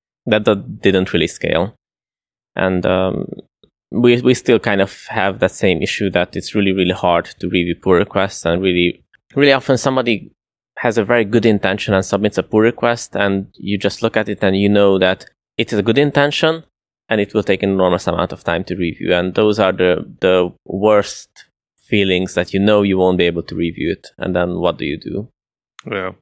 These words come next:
Speaker 2: we have that, uh, a bit every once in a while as well, where someone submits a P R. It's clearly, like,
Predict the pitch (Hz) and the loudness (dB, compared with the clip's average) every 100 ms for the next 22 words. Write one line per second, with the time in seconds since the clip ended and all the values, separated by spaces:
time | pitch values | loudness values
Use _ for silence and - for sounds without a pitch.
0 | _ 110 110 101 95 95 95 98 98 98 | _ -2 0 2 2 0 -4 -4 -4 -4
1 | 104 98 101 104 - 101 101 104 98 92 | -6 -6 -4 -4 -4 -6 -2 0 0 0
2 | 98 92 92 92 87 92 92 92 92 90 | 0 2 2 0 0 2 2 2 0 2
3 | 104 98 95 92 90 _ - - - _ | 0 2 0 -2 -10 _ -20 -20 -20 _
4 | _ _ _ _ _ _ _ - - 123 | _ _ _ _ _ _ _ -10 -2 0
5 | 131 117 113 98 95 92 92 - 98 - | 2 0 0 2 4 2 0 -2 -6 -6
6 | - 107 104 101 95 92 90 90 | 0 2 2 2 0 0 -2 -4